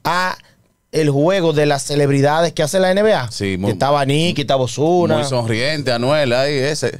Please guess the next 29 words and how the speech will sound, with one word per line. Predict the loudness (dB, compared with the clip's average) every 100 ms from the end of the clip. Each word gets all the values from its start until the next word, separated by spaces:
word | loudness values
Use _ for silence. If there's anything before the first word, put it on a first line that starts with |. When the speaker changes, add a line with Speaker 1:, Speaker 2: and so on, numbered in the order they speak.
| -8
Speaker 2:
se | -4
le | -2
vio | 0
Speaker 1:
Fin | 0
Speaker 2:
muy | 0
Speaker 1:
de |
semana, | 0 0 0 -2 -4 -2
pero | 0 2 2 2 2
ojo, | 2 2 4 2 2 2 -2 -6 _ _
ojo, | -2 2 4 4 4 2 -2 -8 _ _ _ _ -20 -20 -12 -4
Anuel, | -2 0 0 2 2 2
al | 0 0
parecer, | -2 -2 -2 -2 0 0
la | 0 0
dejó | 0 2 2
a | 2
ella | 0 0 -2 0
con | -2 0
otra | 0 2 0
amiga | 0 0 0 0 0
en | 0 2
otro | 2 2 0
asiento. | -2 -4 -2 -2 -4 -8 -14 -16 _ _ _
Y | -2 0
él | 0 -2
fue | -2 -2
y |
se | 0 -2
sentó | -2 -2 0 0 0